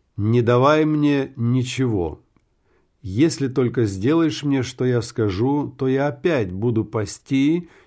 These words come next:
и стеречь овец твоих. Я пойду сегодня по всему стаду овец твоих.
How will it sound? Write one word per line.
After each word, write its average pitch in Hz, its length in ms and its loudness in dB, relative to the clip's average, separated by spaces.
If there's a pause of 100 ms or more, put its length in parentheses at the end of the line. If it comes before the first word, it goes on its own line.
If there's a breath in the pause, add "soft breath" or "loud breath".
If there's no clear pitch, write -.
и 113 140 2
стеречь 110 560 2
овец 104 420 0
твоих. 92 460 -14 (1200)
Я 131 180 4
пойду 185 320 2
сегодня 170 580 2
по 151 200 0
всему 156 340 0
стаду 127 540 0
овец 110 400 0
твоих. 113 480 -6